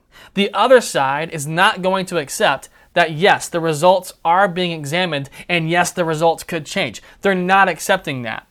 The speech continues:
right? So, so here, here's how this all plays out for our spiritual lives. God exists. That's a fact.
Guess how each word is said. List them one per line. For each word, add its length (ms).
right? 280
So, 260
so 200
here, 300
here's 300
how 160
this 140
all 160
plays 260
out 240
for 220
our 100
spiritual 440
lives. 360
God 260
exists. 440
That's 120
a 80
fact. 440